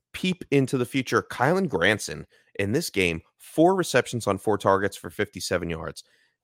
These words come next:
It doesn't look like much, but he probably is the future. Him and, uh,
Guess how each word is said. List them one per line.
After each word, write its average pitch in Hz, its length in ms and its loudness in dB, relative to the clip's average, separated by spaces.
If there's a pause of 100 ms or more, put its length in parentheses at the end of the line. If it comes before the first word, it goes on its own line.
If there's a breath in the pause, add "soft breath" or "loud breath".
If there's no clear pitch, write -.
(140)
It 92 160 -4 (480)
doesn't 156 520 4 (160)
look 127 480 0 (180)
like 120 640 2
much, 113 800 0 (600)
but 110 240 4
he 143 180 -8
probably 117 760 0
is 95 320 -4
the 87 100 -6
future. 90 720 -4 (240 soft breath)
Him 110 320 0
and, 87 300 -4
uh, 80 360 -6